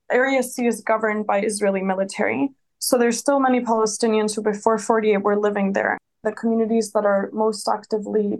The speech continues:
present in Area C. So Area C is basically rural, and most of the Bedouin communities who live in the West Bank are living in Area C. And what happens in Area C? This is where all of the settlements are expanding into,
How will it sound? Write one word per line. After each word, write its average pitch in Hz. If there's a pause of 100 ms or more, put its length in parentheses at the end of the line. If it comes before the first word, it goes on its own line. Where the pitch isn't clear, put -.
present 214
in 226
Area 214
C. 214 (880)
So 247
Area 262
C 240
is 208 (460)
basically 214
rural, 247 (440)
and 214 (500)
most 240
of 247
the 226
Bedouin 208
communities 214 (240)
who 269
live 240
in 220
the 208
West 202
Bank 196
are 208
living 196
in 185
Area 180
C. - (600)
And 233
what 254
happens 254
in 240
Area 220
C? 208
This 226
is 240
where 226
all 214
of 214
the 220
settlements 202
are 202
expanding 196
into, -